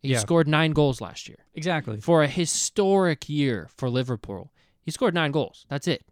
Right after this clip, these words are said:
Speaker 1: It was a single digit.
Speaker 2: But what did the wingers do?
Speaker 1: But what did the wingers do? What did the fullbacks do?
Speaker 2: Exactly.
Speaker 1: What did, what did even the midfielders? What did the midfielders do? He had nine goals. He had eight assists.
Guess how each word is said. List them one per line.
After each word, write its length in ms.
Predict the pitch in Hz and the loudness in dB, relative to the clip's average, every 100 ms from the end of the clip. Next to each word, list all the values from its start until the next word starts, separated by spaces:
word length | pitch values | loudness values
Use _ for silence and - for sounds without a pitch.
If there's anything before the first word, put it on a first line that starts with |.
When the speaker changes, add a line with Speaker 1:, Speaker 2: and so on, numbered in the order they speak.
| _ _ | _ _
Speaker 1:
It 60 | _ - | _ -8
was 100 | 147 | -6
a 40 | |
single 300 | 139 185 160 | -2 0 0
digit. 300 | 127 151 131 | 2 2 2
Speaker 2:
But 180 | 165 - | 2 0
what 200 | 147 175 | -2 0
did 100 | 175 | 0
the 100 | 151 | -2
wingers 460 | 139 160 160 107 - | -2 -2 -4 -6 -10
do? 220 | - - _ _ _ | -14 -14 _ _ _
Speaker 1:
But 140 | 139 156 | -2 2
what 140 | 170 | 4
did 100 | 180 | 4
the 80 | 165 | 4
wingers 320 | 156 165 151 | 4 4 2
do? 120 | 127 | 2
What 100 | 117 127 | 0 0
did 80 | |
the 60 | 135 | -2
fullbacks 580 | - - 170 151 131 - | -4 0 2 2 0 -2
do? 220 | 123 101 | -4 -4
Speaker 2:
Exactly. 400 | - 135 151 117 | -6 -8 -8 -8
Speaker 1:
What 360 | 123 147 156 139 | -2 0 0 -2
did, 680 | 147 147 143 135 135 127 120 _ - - - | -2 0 2 0 0 -2 -6 _ -20 -20 -14
what 300 | - 143 139 | -6 -4 -2
did 160 | - 143 | -4 -6
even 240 | 180 208 240 | -4 -2 0
the 80 | |
midfielders? 520 | 240 277 311 160 107 104 | 0 0 0 0 -2 -2
What 140 | 170 | -4
did 40 | 170 | -2
the 180 | 190 | -2
midfielders 300 | 233 240 131 | -2 -2 -2
do? 140 | 113 101 _ _ _ _ _ _ _ - | -2 -8 _ _ _ _ _ _ _ -6
He 140 | 147 | -2
had 100 | 156 | 0
nine 180 | 170 185 | 0 2
goals. 260 | 185 139 - | 2 0 -2
He 100 | - 175 | -4 -2
had 80 | - | 0
eight 160 | 151 | 0
assists. 500 | 107 - - - - | 0 -6 -10 -14 -18